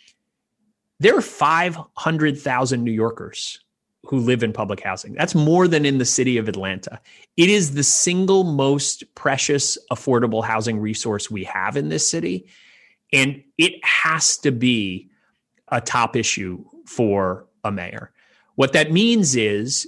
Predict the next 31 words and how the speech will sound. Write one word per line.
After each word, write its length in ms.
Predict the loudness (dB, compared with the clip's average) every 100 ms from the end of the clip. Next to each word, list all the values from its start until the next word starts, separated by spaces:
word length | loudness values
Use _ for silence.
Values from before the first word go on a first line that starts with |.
| -4
that 180 | 0 2
instead 480 | 2 0 2 2 4
of 340 | 4 2 -2 _ _ _ _ _ _ _ _ _ _ _ _
having 360 | 2 2 4
it 140 | 0 2
be 120 | 2
the 100 | 2
poor 280 | 0 0 2
stepchild 880 | 0 -2 -2 -2 -2 -2 -4 -8 -6
of 100 | -6
housing 360 | -2 -4 -4 -8
policy 760 | -10 -10 -8 -10 -8 -12 -14 -12 -4
in 140 | -2
the 60 | -2
city, 460 | -4 -4 -4 -6 0
it 160 | 2
has 260 | 4 0 2
to 80 | 2
be 140 | 2
right 260 | 2 0 0
at 100 | -2
the 60 | -4
center. 400 | -4 -6 -10 _ 0
I 80 | 4
would 140 | 4
be 80 | 4
the 100 | 2
first 300 | 2 0 2
mayor 220 | 2 2
who 100 | 2
would 140 | 0